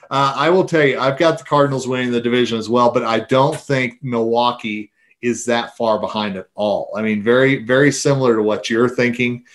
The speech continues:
uh, but I think the Brew Crew keeps it very tight. You know, and, and one thing that you mentioned,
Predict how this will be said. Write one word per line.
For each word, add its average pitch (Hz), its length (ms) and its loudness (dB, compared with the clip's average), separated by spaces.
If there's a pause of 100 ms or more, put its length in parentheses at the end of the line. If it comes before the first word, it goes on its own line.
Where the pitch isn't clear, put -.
(240)
uh, 113 220 0
but 110 100 -4
I 117 140 2
think 127 240 -2
the 113 60 -8
Brew 113 280 0
Crew 107 280 2
keeps - 260 -4
it 98 100 -10
very 101 500 2
tight. 101 480 -6 (360)
You 131 100 -4
know, 139 140 2
and, 131 160 -2
and 123 220 -8
one 143 280 -2
thing 156 300 0
that 120 260 2
you 120 260 -2
mentioned, 117 500 -2